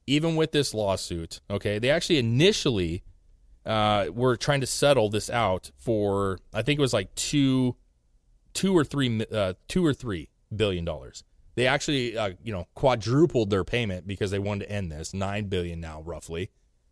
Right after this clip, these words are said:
Uh, and so they filed for bankruptcy. They're gonna pay this shit out. But they, by doing this, they don't have to admit that it causes cancer.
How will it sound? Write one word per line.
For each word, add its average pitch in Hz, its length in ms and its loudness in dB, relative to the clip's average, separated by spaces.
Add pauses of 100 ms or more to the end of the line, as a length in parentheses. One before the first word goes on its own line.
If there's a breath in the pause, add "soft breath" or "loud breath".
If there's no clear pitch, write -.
(180)
Uh, 107 440 0
and 120 280 0
so 123 320 6
they 120 240 0 (140)
filed 120 360 2
for 143 120 -4
bankruptcy. 101 640 0
They're 101 100 0
gonna 95 140 -4
pay 110 220 -4
this 113 140 -2
shit 104 140 -4
out. 92 180 -4
But 104 100 -4
they, 117 240 0 (300)
by 123 140 4
doing 139 400 4
this, 101 220 -2
they 113 100 0
don't 120 300 0
have 143 160 -2
to 147 120 0
admit 104 300 0
that 98 140 -2
it 90 80 -8
causes 90 300 -2
cancer. - 380 -6